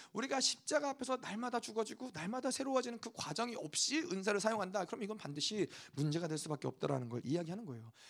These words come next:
십자가 앞에서 계속 죽어지는 자들, 예, 계속 자기를 쪼개는 자들, 이러한 사람들이 은사를 사용할 때 문제가 일어나지 않고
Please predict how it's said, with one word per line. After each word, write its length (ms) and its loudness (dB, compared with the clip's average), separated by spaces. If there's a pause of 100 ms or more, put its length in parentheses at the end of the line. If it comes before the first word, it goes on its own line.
(160)
십자가 500 6
앞에서 240 4
계속 280 4
죽어지는 460 4
자들, 340 0
예, 120 -4
계속 400 8
자기를 320 2
쪼개는 320 0
자들, 260 0 (280)
이러한 400 6
사람들이 420 6
은사를 320 4
사용할 340 2
때 360 4
문제가 380 -4
일어나지 360 -4
않고 380 -6